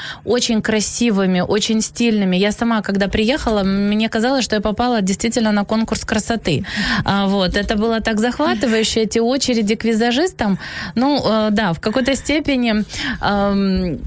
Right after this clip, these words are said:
атмосфера, м, праздничная. И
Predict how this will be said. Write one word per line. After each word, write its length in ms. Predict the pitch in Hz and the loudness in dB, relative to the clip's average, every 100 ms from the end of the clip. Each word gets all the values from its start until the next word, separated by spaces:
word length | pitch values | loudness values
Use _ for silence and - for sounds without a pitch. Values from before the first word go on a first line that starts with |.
| - | -4
атмосфера, 680 | 190 226 240 - 302 269 202 - | -2 0 0 0 0 0 -2 -2
м, 220 | 196 208 | 0 0
праздничная. 880 | - 240 233 208 190 180 - 180 165 | 0 0 2 2 2 0 0 0 0
И 100 | - | 2